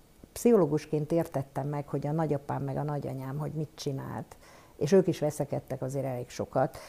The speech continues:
tehát nem akarom megidealizálni a helyzetet, ezen én már rég túl vagyok, de hogy, hogy, hogy az fontos, hogy, hogy, ö,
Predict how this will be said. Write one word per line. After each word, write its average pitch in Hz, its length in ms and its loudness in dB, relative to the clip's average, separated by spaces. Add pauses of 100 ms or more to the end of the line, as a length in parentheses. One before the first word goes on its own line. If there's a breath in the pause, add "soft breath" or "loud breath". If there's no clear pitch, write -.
(140)
tehát 139 160 -2
nem 165 120 2
akarom 143 260 0
megidealizálni 139 960 -2
a 139 80 -2
helyzetet, 139 640 -4
ezen 139 220 -4
én 139 100 -2
már 143 160 -2
rég 147 220 -2
túl 135 220 -4
vagyok, 156 300 0 (320 loud breath)
de 170 280 8
hogy, 175 400 6
hogy, 170 460 4
hogy 170 200 2
az 175 140 2
fontos, 156 640 4
hogy, 156 380 0
hogy, 156 320 0
ö, 156 200 2